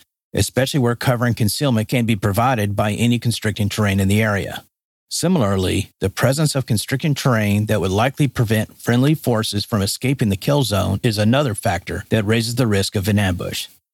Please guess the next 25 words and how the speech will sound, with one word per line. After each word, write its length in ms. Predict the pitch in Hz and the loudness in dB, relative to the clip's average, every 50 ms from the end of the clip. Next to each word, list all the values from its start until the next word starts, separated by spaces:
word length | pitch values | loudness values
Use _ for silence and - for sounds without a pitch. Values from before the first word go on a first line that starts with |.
| _ _ | _ _
So 160 | - - 120 | -4 -2 0
these 280 | 110 113 175 208 202 160 | 2 2 2 2 2 0
are 80 | 147 | 0
some 220 | 127 - - 147 139 | -2 0 0 0 2
of 80 | 123 | 2
the 80 | 107 98 | 0 0
basic 520 | 92 90 117 120 127 131 - 127 110 - - | -2 0 0 0 0 0 -2 -4 -6 -6 -4
tactics, 400 | - 127 - - - - - - | -2 -2 -2 -2 -4 -8 -8 -6
techniques, 460 | - - 110 - 113 117 113 104 - | -4 -4 -2 0 0 0 0 0 -2
and 100 | 107 92 | -4 -4
procedures 600 | - 101 - - 127 123 113 92 92 101 110 - | -4 -4 -2 0 0 0 0 0 -2 -2 -2 -2
to 100 | - 110 | -2 -2
effectively 520 | 101 - - 123 127 127 139 131 139 139 | -2 0 0 -2 -2 -2 -2 0 2 2
react 420 | 127 113 110 107 104 101 107 - - | 2 2 2 2 0 0 -2 -2 -4
to, 240 | - 101 95 92 - | -2 -2 -2 0 0
or 120 | - 107 | 0 0
better 280 | 95 95 123 113 110 110 | 0 2 0 0 2 2
yet, 280 | 110 113 110 107 - - | 2 2 2 0 -2 -2
avoid 560 | - 110 98 113 139 143 117 101 104 98 - - | -2 -2 0 0 0 0 0 0 -2 -2 -4 -2
enemy 280 | 135 131 131 131 123 - | 0 0 2 2 2 2
ambushes 600 | 123 131 143 131 104 101 101 - 110 107 - - | 0 0 2 2 0 0 -2 -2 -2 -4 -4 -2
on 140 | - 113 107 | -2 0 2
the 60 | 104 | 2
Milsim 380 | 101 101 95 95 - 104 98 92 | 2 2 2 0 -2 -2 -2 -2
battlefield. 600 | 95 101 95 95 95 - - - - - - | 0 0 -2 -2 -4 -6 -8 -10 -10 -10 -12